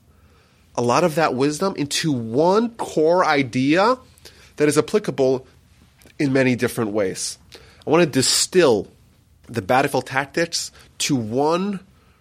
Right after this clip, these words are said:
underlying principle that can be played out in a multitude of ways, and we'll go, show some examples of how they could play out. And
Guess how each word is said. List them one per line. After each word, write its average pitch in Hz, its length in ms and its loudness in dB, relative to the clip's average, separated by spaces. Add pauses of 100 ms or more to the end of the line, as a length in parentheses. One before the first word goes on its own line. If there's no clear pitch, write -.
(640)
underlying 170 720 0 (240)
principle 151 1000 0 (340)
that 151 200 -2
can 143 100 -6
be 147 80 4
played 156 280 0
out 160 220 0
in 131 80 0
a 131 40 2
multitude 147 520 0
of 139 140 -6
ways, 185 680 0 (300)
and 135 100 0
we'll 139 100 4
go, 151 220 0
show 165 240 0
some 151 200 0
examples 127 560 0
of 113 80 -8
how 113 180 0
they 113 120 0
could - 120 -16
play 98 240 -2
out. - 340 -8 (1800)
And 147 640 0